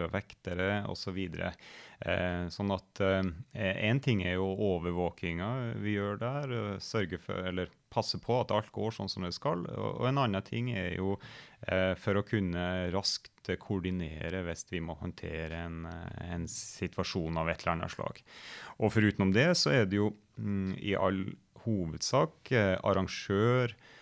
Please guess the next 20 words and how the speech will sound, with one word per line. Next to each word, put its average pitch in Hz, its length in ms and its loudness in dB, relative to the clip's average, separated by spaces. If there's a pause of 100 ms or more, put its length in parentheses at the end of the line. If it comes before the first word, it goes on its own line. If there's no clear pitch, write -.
(240)
eh, 92 240 2
som 95 520 2
håndterer, 90 1200 2 (360)
jeg 92 100 -4
sier, 92 240 0
alt - 320 0
sånn 92 320 0
oppdukkende, 90 800 -2 (240)
eh, 90 80 0 (100)
ting, 90 260 2
småting, 90 1200 0
eh, 87 440 2
s-, - 140 -6
eller 95 240 0
s-, - 320 -6
smått 117 320 2
og 107 80 0
stort 120 320 0
av, 95 400 6
av 95 460 2